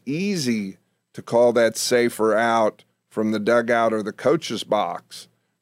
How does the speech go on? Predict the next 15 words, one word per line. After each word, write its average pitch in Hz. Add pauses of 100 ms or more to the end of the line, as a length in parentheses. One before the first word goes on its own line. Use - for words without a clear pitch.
(120)
because 110
we 135
all, 131 (240)
<laughs> -
we, 131
we 120
all 151
have 131
a 117
stake 165
in 120
that, 113
in 110
that 117
call. 143